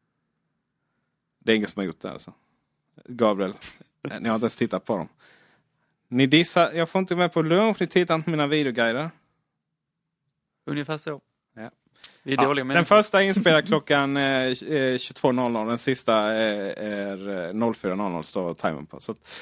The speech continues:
Speaker 1: så det tar så många timmar, eh, tar att spela in de här videogrejerna. Och att, och det är ungefär samma sak med G T A. Alltså jag offrar mig, mitt, mitt, mitt sociala liv offrar jag för den här oket att behöva sitta u-,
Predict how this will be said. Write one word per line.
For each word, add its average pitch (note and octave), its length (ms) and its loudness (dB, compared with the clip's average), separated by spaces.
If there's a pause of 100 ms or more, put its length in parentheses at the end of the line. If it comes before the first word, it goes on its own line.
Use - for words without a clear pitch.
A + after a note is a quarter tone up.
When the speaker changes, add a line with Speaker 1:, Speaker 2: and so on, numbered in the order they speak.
(140)
Speaker 1:
så - 260 2
det D3+ 140 4
tar D#3+ 220 4
så G#3 180 4
många G3 200 0
timmar, D3+ 760 0
eh, C3 100 0
tar C3 260 0
att A#2 60 -2
spela A#2+ 220 -2
in A2+ 60 0
de A2 60 -4
här G#2+ 80 -4
videogrejerna. F#2 340 -6 (360)
Och C#3 120 2
att, D3+ 140 0
och E3 140 -8
det F#3+ 80 4
är G#3 40 6
ungefär G#3 260 2
samma G3+ 260 -4
sak G3 200 -2
med F3+ 160 -4
G F3+ 100 4
T - 160 0
A. A#2+ 120 4
Alltså A#2 160 -2
jag E3 140 0
offrar - 420 0
mig, B2 180 -4
mitt, D#3+ 340 -4
mitt, E3 240 -2
mitt D#3 260 -2
sociala D#3 640 4
liv D3 260 2
offrar D3+ 400 2
jag C#3 220 4
för B2 280 0 (480)
den C3+ 120 2
här D3+ 400 2
oket E3 600 2
att E3 180 0
behöva D#3 280 4
sitta D3+ 420 0
u-, C3+ 160 -2